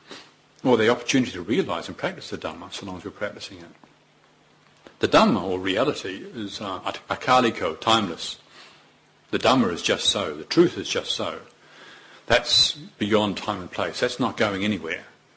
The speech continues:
The truth is forever. That's just so. But the opportunity to practice it, to honour the training that the Buddha laid out, that's relative.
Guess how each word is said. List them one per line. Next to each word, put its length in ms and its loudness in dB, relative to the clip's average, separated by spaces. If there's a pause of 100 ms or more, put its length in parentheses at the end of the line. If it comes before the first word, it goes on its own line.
(480)
The 260 -16
truth 400 0
is 180 -4
forever. 500 -4 (640)
That's 200 -10
just 320 -4
so. 420 -2 (500)
But 160 6
the 80 4
opportunity 480 0
to 80 -14
practice 540 0
it, 300 -12
to 180 -4
honour 200 6
the 140 -6
training 500 2
that 80 -12
the 80 -4
Buddha 220 -2
laid 260 0
out, 320 -2 (1160)
that's 240 0
relative. 680 -2